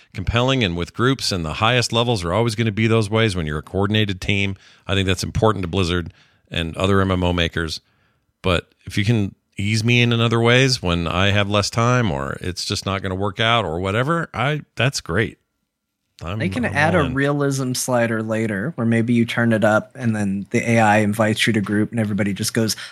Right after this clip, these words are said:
Speaker 2: "Link achieve, link achieve, link achieve, link
Speaker 1: Yep.
Speaker 2: achieve."
Speaker 1: Yep.
Speaker 2: And then
Speaker 1: More
Speaker 2: when you
Speaker 1: dots.
Speaker 2: don't, they just kick you out of the group.
Speaker 1: Yep.
Speaker 2: And that's just a realistic,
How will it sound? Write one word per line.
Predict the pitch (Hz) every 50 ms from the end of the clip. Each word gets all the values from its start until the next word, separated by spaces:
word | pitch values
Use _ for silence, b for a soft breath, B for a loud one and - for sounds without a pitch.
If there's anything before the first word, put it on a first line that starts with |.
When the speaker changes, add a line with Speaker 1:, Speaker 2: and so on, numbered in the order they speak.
| B -
Speaker 2:
"Link | 156 190 202
achieve, | 196 185 - - 220 214 190 165 131
link | 156 190 196 -
achieve, | 165 - - 240 220 190 156
link | 180 202 196 196
achieve, | 170 - - 240 226 196 143 101
link | 95 - 98
Speaker 1:
Yep. | -
Speaker 2:
achieve." | 156 - - 240 226 196 151 123 113 -
Speaker 1:
Yep. | - 101 101 95 -
Speaker 2:
And | 151 143
then | 143 135
Speaker 1:
More | 135
Speaker 2:
when | 135 127 123
you | 117
Speaker 1:
dots. | 127 127
Speaker 2:
don't, | 123 117
they | - 120
just | 113 117 117 -
kick | - 127 113 -
you | 127 117 113
out | 107 104
of | 104
the | 98 104
group. | 95 - 147 147 - - _ -
Speaker 1:
Yep. | - 92 87 92 - _
Speaker 2:
And | - 123 117 120
that's | 120 120 - - -
just | - 151 - - -
a | 143
realistic, | 123 113 123 127 127 120 120 120 120 117 - - - 117 110 104 - - - -